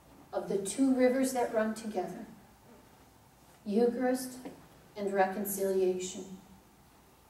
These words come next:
those are the vessels, those sacraments are the whales, the wells that Jesus is allowing us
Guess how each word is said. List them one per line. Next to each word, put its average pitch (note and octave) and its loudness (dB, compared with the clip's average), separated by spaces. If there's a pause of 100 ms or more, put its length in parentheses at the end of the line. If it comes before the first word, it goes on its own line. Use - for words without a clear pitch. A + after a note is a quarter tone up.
(260)
those D4 6 (120)
are B3+ 2
the B3 4
vessels, - 0 (540)
those C4+ 6
sacraments A3 0 (920)
are G#3 8
the G#3+ 4
whales, G3 2 (880)
the F3+ -2
wells F#3 0 (1200)
that G3 -2
Jesus B3+ 2
is B3 2
allowing A#3 6
us F3+ -6